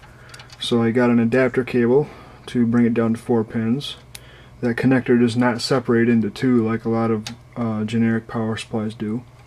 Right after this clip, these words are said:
There's two sata connectors, which is just right for this system. There's only room for two hard drives anyway. And four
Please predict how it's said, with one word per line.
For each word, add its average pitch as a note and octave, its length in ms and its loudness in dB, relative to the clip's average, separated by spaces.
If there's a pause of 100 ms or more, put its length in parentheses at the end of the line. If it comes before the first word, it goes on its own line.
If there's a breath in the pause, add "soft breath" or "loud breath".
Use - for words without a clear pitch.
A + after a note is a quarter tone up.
(880 loud breath)
There's A#2 180 -4
two D3 200 2
sata B2+ 380 4
connectors, C3+ 680 0 (100)
which A#2+ 160 -2
is A2+ 320 2
just B2+ 280 -2
right A2+ 200 2
for - 100 -6
this A2 180 -2
system. D3 480 -4 (520)
There's - 140 -16
only A#2 180 2 (100)
room B2+ 240 2
for A#2 120 -4
two C3 200 0
hard A#2 240 2
drives A2+ 260 -2
anyway. A2+ 420 2 (1300 loud breath)
And A#2+ 480 -2
four B2+ 680 4